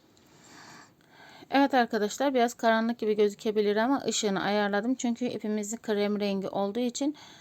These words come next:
tam, eee, şey yapamıyor. Biraz parlak durduğu için arkadaşlar, beyaz krem rengi yani. Modelimiz bu şekilde devam ediyor arkadaşlar. Gerçekten çok güzel, çok hoşuma gitti benim.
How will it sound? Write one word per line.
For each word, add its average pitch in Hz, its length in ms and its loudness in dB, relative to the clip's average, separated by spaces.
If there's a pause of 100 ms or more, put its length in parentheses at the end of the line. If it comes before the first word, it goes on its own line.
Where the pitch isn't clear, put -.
(160)
tam, 233 180 4
eee, 185 760 0
şey - 180 -4
yapamıyor. 220 600 0 (1300)
Biraz 262 280 4
parlak 233 480 4
durduğu 233 260 2
için 254 280 0
arkadaşlar, 202 760 -2
beyaz 214 480 0 (500)
krem 208 300 2
rengi 190 320 -2
yani. 190 480 0 (280)
Modelimiz 196 580 0
bu 214 80 -2
şekilde 220 580 -2
devam 220 280 2
ediyor 208 260 -2
arkadaşlar. 202 520 -4
Gerçekten 190 600 -6
çok 185 260 -10
güzel, 185 220 -6
çok 196 240 -10
hoşuma 190 320 -6
gitti 180 360 -10
benim. 190 280 -6